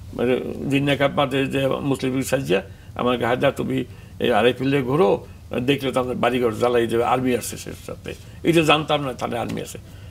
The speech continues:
আমি টুক করে সামনে যেয়ে দেখলাম, "রাস্তায় যদি হাঁটি, তো ওরা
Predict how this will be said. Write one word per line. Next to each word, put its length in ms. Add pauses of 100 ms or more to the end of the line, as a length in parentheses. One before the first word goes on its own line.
আমি 180
টুক 140
করে 120
সামনে 300
যেয়ে 140
দেখলাম, 340
"রাস্তায় 300
যদি 200
হাঁটি, 340 (440)
তো 80
ওরা 380